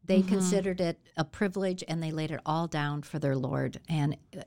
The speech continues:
Speaker 1: non-compromising, uh, sticks out to me as
Speaker 2: Absolutely.
Speaker 1: far as describing them.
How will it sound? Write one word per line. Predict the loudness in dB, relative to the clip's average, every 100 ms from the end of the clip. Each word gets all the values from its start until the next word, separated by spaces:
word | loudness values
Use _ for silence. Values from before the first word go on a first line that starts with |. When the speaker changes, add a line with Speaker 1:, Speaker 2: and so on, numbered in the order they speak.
| _ _ -10 -2 -2 -2
Speaker 1:
non-compromising, | -4 -4 -4 -4 -4 -6 -6 -10 -10
uh, | -6 -6 -6 -12 _ _ _ _ -14
sticks | -10 -8 -6
out | -6 -6
to | -4
me | -2 -2 -2
as |
Speaker 2:
Absolutely. | 0 2 2 4 4 4
Speaker 1:
far | -2
as |
describing | -4 -4 -4 -4 -6
them. | -8